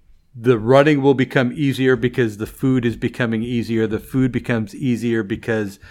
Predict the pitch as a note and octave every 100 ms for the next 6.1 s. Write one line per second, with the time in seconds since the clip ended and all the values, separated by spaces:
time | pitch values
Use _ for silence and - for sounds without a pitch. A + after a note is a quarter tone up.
0 | - _ - A#2+ A2+ A2+ A2 A2 G#2+ G#2
1 | - A2 G#2+ G#2 - - - - A2+ A#2
2 | - - - C3 C3 C#3 D3+ E3+ E3 C3
3 | C3 D3 C#3+ - C3+ A2+ B2+ B2 C3+ C3+
4 | A2+ A#2 A#2 G#2+ G#2+ A2+ A#2+ B2+ C3 G#2+
5 | G#2 A2 G2+ B2 A2+ G#2 F#2+ G#2 F#2+ -
6 | -